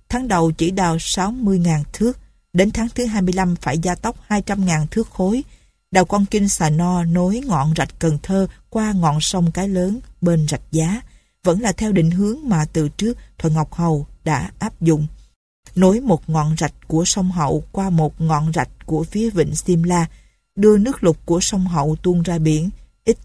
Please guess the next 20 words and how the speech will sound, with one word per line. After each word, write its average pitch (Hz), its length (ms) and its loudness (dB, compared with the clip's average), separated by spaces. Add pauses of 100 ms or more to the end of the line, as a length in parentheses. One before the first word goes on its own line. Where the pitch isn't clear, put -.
tốn 180 180 0 (100)
công 180 240 2 (300)
vì 175 120 6
nơi 196 260 4
gần 170 200 4
sông 185 340 0
Hậu, 156 320 -2 (160)
sẵn 165 400 -2
rạch - 240 -4
Cần 156 240 2
Thơ 196 240 2 (260)
và 165 200 2
phía 196 320 -2
rạch - 260 -6
Giá 175 260 -2 (240)
đã 156 120 -2
có 175 240 -4
sông 160 300 0
Cái 165 160 -2
Lớn. 180 300 2